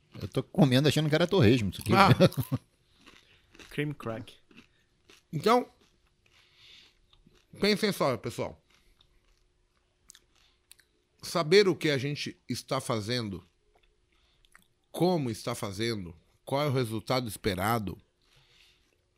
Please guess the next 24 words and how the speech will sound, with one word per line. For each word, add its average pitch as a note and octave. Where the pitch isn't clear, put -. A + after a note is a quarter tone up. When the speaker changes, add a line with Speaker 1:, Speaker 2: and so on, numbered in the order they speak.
Speaker 2:
isso D#3+
é D#3+
perfil. D#3+
Porque -
é -
em C#3+
cima F#3+
disso D3
que C#3
a B2+
gente C3
vai C3+
andar C3+
tranquilamente. F3+
E A3
aí, G#3+
o F#3
Paco D3
é C3
um C3
cara B2+
que B2+
tem F#2
fluxo G3+